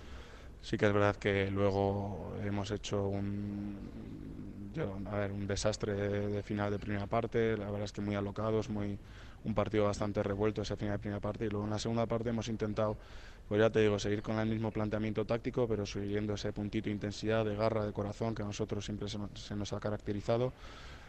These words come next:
Lo hemos conseguido, se nos ha visto cómo nos hemos volcado al ataque. Al final Granada la segunda parte, salvo un contraataque que han hecho ahí, que ha sacado Vivian al suelo,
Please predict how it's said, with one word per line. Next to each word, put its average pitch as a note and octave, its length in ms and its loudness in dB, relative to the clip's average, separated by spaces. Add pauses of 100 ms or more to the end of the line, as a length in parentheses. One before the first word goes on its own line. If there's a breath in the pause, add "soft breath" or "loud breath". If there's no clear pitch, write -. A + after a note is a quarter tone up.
(120 loud breath)
Lo C#3 100 10
hemos C#3+ 220 8
conseguido, B2+ 420 4
se A#2 80 0
nos G#2+ 140 0
ha A2 40 4
visto A2 200 2
cómo G#2+ 180 2
nos G#2+ 140 0
hemos G#2+ 180 -2
volcado G#2+ 320 2
al G#2 80 4
ataque. A2 380 2
Al G#2+ 80 2
final G#2 260 -2
Granada G2+ 340 0
la G#2 80 -2
segunda G#2 300 -2
parte, G#2 480 -2
salvo G2+ 240 -2
un G#2 140 0
contraataque G#2 500 -2
que G#2 60 -2
han G#2 80 -2
hecho G#2 240 -2
ahí, G#2+ 160 0
que G#2 80 -2
ha G#2+ 40 -2
sacado G#2+ 260 0
Vivian G#2 320 2
al G#2 100 -4
suelo, G#2+ 360 2